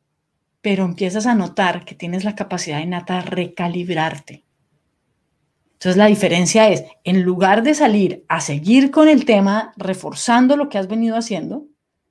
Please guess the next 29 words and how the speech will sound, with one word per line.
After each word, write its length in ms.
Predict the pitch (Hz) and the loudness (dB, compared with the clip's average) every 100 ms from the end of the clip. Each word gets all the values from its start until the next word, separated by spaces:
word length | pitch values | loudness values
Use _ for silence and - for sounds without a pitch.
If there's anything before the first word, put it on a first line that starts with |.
| _ _ _ _ _ _ _ _ _ _ _ _ _ _ _ _ _ _ | _ _ _ _ _ _ _ _ _ _ _ _ _ _ _ _ _ _
puedes 240 | 190 180 | -8 -6
empezar 400 | 208 202 185 151 | -8 -8 -8 -8
a 60 | 165 | -8
notar 300 | 185 185 143 | -8 -8 -8
algo 220 | 143 151 | -8 -8
diferente. 580 | 151 143 139 - _ _ _ _ _ _ _ _ _ _ _ - | -12 -14 -20 -20 _ _ _ _ _ _ _ _ _ _ _ -2
Y 120 | 208 | 2
no 120 | 202 | 2
se 140 | 214 | 0
requiere 400 | 254 247 226 208 | -2 -2 0 0
entonces 460 | 220 233 233 220 240 | 0 0 0 0 -2
que 260 | 247 226 - - | -4 -6 -8 -12
vayas 580 | 202 208 214 220 233 226 | -2 0 2 2 0 -2
y 100 | 196 | -6
cambies 480 | 214 208 214 220 220 | -2 0 2 0 0
o, 100 | 202 | -2
o, 680 | 190 - 185 175 175 - | -4 -8 -8 -8 -8 -12
o 40 | - | -10
cul-, 280 | 202 233 - | 0 2 2
o 160 | 196 | -2
culpes 460 | - 262 262 262 262 | 4 4 4 2 2
a, 60 | |
a, 180 | 247 190 | 0 0
a, 320 | 185 175 170 | -2 -4 -6
a 180 | 175 175 | -10 -10
los 160 | 170 - | -12 -14
que 80 | 180 | -12
te 160 | 180 | -10
criaron 600 | 220 247 220 220 226 220 | -2 4 6 4 4 0